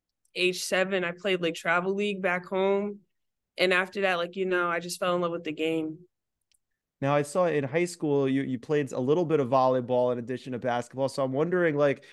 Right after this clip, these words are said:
Speaker 2: how did maybe the skills of timing jumps maybe help with your shot blocking and rebounding and, and on the basketball court?
Speaker 1: I would say, you know, like, I picked the volleyball just for fun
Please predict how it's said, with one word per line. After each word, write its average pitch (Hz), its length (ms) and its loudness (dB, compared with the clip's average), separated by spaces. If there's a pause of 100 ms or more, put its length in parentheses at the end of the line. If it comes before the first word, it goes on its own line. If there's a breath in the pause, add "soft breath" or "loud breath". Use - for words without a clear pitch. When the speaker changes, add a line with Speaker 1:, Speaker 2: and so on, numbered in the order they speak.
(120)
Speaker 2:
how 160 200 4
did 180 320 4
maybe 160 200 4
the 143 120 0
skills 156 420 0
of 120 160 -10
timing 143 460 2
jumps 143 400 -2
maybe 135 260 0
help 139 320 0
with 135 260 -2
your 127 260 -2
shot 139 280 -2
blocking 135 420 0
and 117 140 -4
rebounding 131 680 0
and, 123 100 -4
and 117 120 -6
on 127 100 -2
the 117 60 -4
basketball 127 540 -6
court? - 320 -10 (1300)
Speaker 1:
I 196 100 4
would 277 160 4
say, 285 240 4
you 262 140 4
know, 247 180 4
like, 202 420 4
I 165 140 0
picked 269 220 -4
the 220 100 0
volleyball 190 440 2
just 190 220 -8
for 180 100 -12
fun 208 640 0